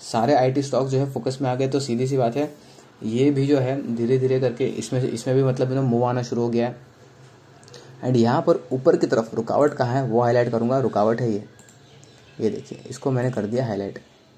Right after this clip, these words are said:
इसका जो है color मैं change कर देता हूँ red color, so that we don't have doubt। तो I hope आप range को समझ रहे हो, अब range क्या है stock की, ऊपर की तरफ या नीचे की तरफ। And ये देखिए in the coming days ऐसा जो है कुछ काम यहाँ पे हो सकता है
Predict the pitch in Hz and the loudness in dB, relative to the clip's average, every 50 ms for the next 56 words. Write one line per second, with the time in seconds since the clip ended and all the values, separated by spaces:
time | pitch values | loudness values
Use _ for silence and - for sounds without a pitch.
0 | _ _ _ _ _ _ _ _ _ - - - - _ _ _ _ _ _ _ | _ _ _ _ _ _ _ _ _ -20 -20 -20 -20 _ _ _ _ _ _ _
1 | _ - _ - - - 127 123 - - 165 151 151 135 139 147 143 - 127 120 | _ -20 _ -20 -14 -10 -10 -8 -2 -2 0 2 2 2 2 0 0 0 0 0
2 | 127 131 139 139 135 131 120 120 120 - - 113 107 104 104 123 131 165 185 180 | 2 2 0 0 0 0 -2 -2 -2 -2 -2 -2 -2 -2 -2 -4 -4 -6 -8 -10
3 | - - _ _ _ _ - - - - _ _ _ _ _ _ _ _ - 110 | -16 -20 _ _ _ _ -20 -20 -20 -20 _ _ _ _ _ _ _ _ -10 -6
4 | 113 110 - - 92 98 123 131 - - - 120 117 120 120 127 131 123 113 113 | -4 -4 -4 -4 -6 -8 -10 -10 -12 -10 -6 -4 -4 -2 0 0 0 2 2 2
5 | 117 113 123 113 107 95 101 - - _ - 139 - - 113 117 110 117 107 - | 2 2 0 0 -2 -2 -4 -8 -6 _ -2 0 0 0 -2 0 2 4 2 2
6 | - - - - _ - 120 120 120 110 110 113 117 131 143 135 - 143 131 123 | 2 -4 -20 -16 _ -4 -2 -2 0 0 0 2 2 2 2 2 0 0 0 0
7 | 117 123 123 131 143 139 127 117 113 117 117 117 - - 117 113 113 113 - - | 0 0 2 2 2 2 4 4 4 4 2 0 0 0 2 2 2 0 -2 -2
8 | 104 110 - 135 139 139 - - - - - - - - - 110 110 - 127 120 | -4 -2 -2 -4 -6 -6 -8 -12 -20 -20 -20 -20 -20 -12 -10 -6 -2 0 0 0
9 | 117 113 143 143 143 160 151 143 120 117 117 113 113 - - 110 - - - 127 | 0 0 -2 -2 0 0 0 0 0 0 -2 -4 -4 -6 -8 -10 -12 -10 -6 -2
10 | 131 135 127 113 113 113 113 127 139 143 135 - - - - - _ _ - 131 | 0 2 2 2 2 2 0 -2 -4 -6 -8 -12 -20 -20 -20 -20 _ _ -6 -4
11 | 143 160 160 156 151 147 147 147 151 147 147 147 - - - 107 113 113 - 147 | 0 0 2 2 4 4 4 4 4 4 2 0 -2 -4 -2 -2 -2 0 0 0
12 | 147 143 120 120 127 127 - - 131 131 131 - - - - - _ _ - _ | 0 0 0 0 0 -2 -2 -2 -2 -2 -4 -8 -18 -20 -20 -20 _ _ -20 _
13 | _ _ - - - 113 123 135 135 123 113 110 110 - 143 117 107 120 113 113 | _ _ -10 -4 -2 0 0 2 2 2 0 0 0 0 -2 -2 0 0 0 0
14 | - 110 - - 113 107 104 107 - | 0 -4 -10 -8 -8 -8 -8 -10 -12